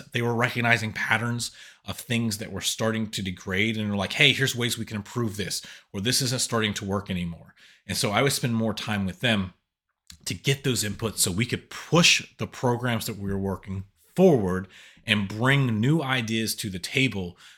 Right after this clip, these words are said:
that would make things better for everybody. Now, one of the other things we're going into after you've got your communication down with your team is you may wanna get together in person. You may wanna set up a quarterly meeting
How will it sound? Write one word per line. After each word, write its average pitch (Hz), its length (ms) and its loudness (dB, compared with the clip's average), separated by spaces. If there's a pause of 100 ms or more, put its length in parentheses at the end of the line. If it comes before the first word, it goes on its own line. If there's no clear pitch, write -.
(100)
that 120 80 -2
would 101 140 -2
make 113 200 0
things 107 220 -2
better 110 480 0
for - 300 -8 (100)
everybody. 90 560 -4 (1040)
Now, 120 80 2
one 143 160 6
of 151 80 6
the 127 100 6
other 139 140 6
things 120 280 2
we're 110 60 -2
going 107 240 2
into 107 240 0
after 107 220 0
you've 98 80 -4
got 113 120 4
your 101 100 -6
communication 113 640 0
down 98 240 0
with 85 160 -10
your - 80 -18
team 113 400 0 (400)
is 101 420 2 (760)
you 147 100 4
may 185 240 10
wanna 160 300 6
get 135 220 0
together 95 400 -2
in 92 180 -6
person. - 400 -6 (100)
You 143 100 2
may 147 180 2
wanna 139 220 -2
set 120 240 0
up - 180 -6
a 107 60 -6
quarterly 107 540 -2
meeting 95 480 0